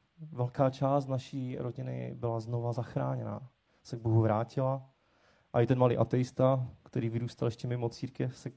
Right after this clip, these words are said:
Pána Boha našel. Velkou moc má vroucí modlitba spravedlivého.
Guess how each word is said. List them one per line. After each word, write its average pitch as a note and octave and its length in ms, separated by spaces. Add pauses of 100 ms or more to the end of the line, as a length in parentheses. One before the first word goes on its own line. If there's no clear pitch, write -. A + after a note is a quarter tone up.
(140)
Pána A#2 220
Boha A#2 240
našel. - 360 (4000)
Velkou E3+ 480
moc C#3+ 720
má A#2+ 220
vroucí B2+ 720
modlitba A#2 360
spravedlivého. A#2 880